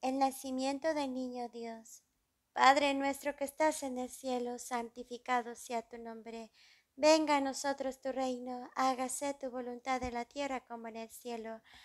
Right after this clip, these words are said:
Danos hoy nuestro pan de cada día, perdona nuestras ofensas,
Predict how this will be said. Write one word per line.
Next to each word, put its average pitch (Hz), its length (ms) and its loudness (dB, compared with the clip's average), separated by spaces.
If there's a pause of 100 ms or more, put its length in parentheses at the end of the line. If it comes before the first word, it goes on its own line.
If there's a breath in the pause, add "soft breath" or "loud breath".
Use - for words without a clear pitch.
(340 loud breath)
Danos 320 460 8
hoy 302 160 2
nuestro 269 400 -6
pan 277 240 -2
de 269 100 -6
cada 254 320 -2
día, 247 440 2
perdona 262 420 -4
nuestras 240 440 -10
ofensas, 233 680 -12